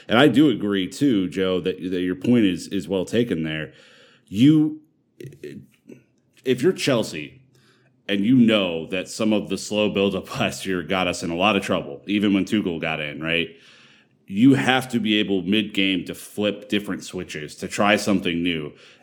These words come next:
And if Lukaku gives you that option, then yeah, then, then it puts everyone on the back foot. <laughs> And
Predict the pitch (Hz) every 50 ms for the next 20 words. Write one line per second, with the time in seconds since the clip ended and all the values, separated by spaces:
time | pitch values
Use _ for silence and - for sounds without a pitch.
0 | _ _ - 104 104 101 - 101 107 107 - 143 151 175 175 - 131 110 - 76
1 | - 117 135 170 165 104 104 101 82 87 82 80 78 73 76 76 - - - 80
2 | 78 - 80 80 - _ _ _ _ _ _ _ _ _ _ _ _ - 85 87
3 | 107 104 101 95 92 92 87 - - - _ _ _ _ _ _ _ _ _ _
4 | _ _ _ - - - _ _ - 98 110 139 180 175 131 - - - _ -
5 | 90 90 117 120 120 104 - 101 123 120 113 110 - - - 139 127 135 131 120
6 | 123 117 104 107 113 113 104 101 95 98 98 107 110 - - - - 131 131 -
7 | - - - - - - 170 131 -